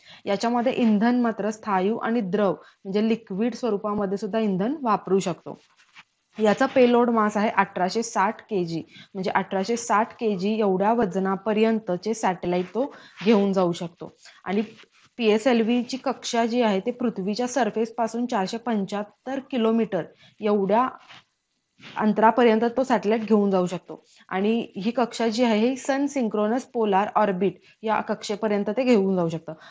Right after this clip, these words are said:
पुढच्या स्लाइडवरती आपण ही जी, अ, पोलारची ऑर्बिट आहे किंवा कक्षा आहे, तर त्याच्याबद्दलचं आपण बघणार आहोत, sun synchronous किंवा geosynchronous काय आहेत exactly हे ऑर्बिट वगैरे. ठीक आहे, आता इथं आपण पीएसएलव्हीचा पार्ट बघितला. पुढचा आहे आपला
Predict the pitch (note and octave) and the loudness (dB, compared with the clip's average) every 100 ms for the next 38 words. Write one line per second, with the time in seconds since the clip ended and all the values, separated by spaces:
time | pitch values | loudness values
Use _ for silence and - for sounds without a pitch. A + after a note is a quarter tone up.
0 | _ A#3 G3 A3+ B3 A3+ A#3+ A3+ G#3+ B3+ | _ -6 -2 0 4 4 4 2 0 0
1 | G#3 A3 A3 - G3+ G#3+ G3+ B3+ G3+ F#3 | 0 0 -4 -4 -4 -2 -2 0 0 0
2 | F3+ F3+ G#3+ F#3+ G3 - A#3+ - G3 F3+ | -2 -2 0 2 0 -4 -10 -6 -4 -2
3 | A#3 A#3+ F#3+ F#3 G3+ G#3 - A#3+ G#3 A3 | -4 -2 -4 -4 -8 -8 -8 -4 -4 -4
4 | - _ G#3 G#3 G3 F#3+ G#3 A3 F#3+ G3 | -10 _ -12 -8 -6 -4 -2 -2 2 0
5 | F#3+ A3 G#3+ G3 G#3 A#3 G3+ F#3+ F3+ F#3+ | 0 0 -2 -2 -2 0 0 2 0 0
6 | - F#3+ G3 G#3 F#3+ G3 G3 G3 - G3+ | -4 -6 -6 -6 -4 -2 -2 -6 -10 -6
7 | F#3+ F#3+ G#3+ _ _ F3 G3+ G3+ A3+ G3 | -2 -2 -4 _ _ -2 0 0 -2 -2
8 | F#3 G3 G#3 - G#3 G3 F#3+ F3+ F3+ E3 | 0 -2 -4 -2 2 2 2 -2 -4 -4
9 | E3+ E3+ F#3 G3 B3 - G3 F3 E3 D#3+ | -4 -4 -4 -2 -4 -6 -4 -2 -2 -4
10 | E3 D#3 D3 - _ - - - _ - | -4 -4 -6 -10 _ -20 -20 -20 _ -20
11 | - A#3 A3 F#3 G3 G3+ G3+ G3+ B3+ C#4 | -10 -4 -2 0 0 0 0 0 -2 0
12 | A3 F#3 G#3+ F#3+ F3+ F3+ F3+ G3+ B3 F#3+ | 2 2 2 2 0 0 -2 -2 0 0
13 | D#3 D#3+ D#3 - - - A#3 G3 A#3+ A#3+ | -2 -6 -10 -14 -20 -10 -8 0 2 4
14 | A#3+ A#3+ A3+ | 2 2 0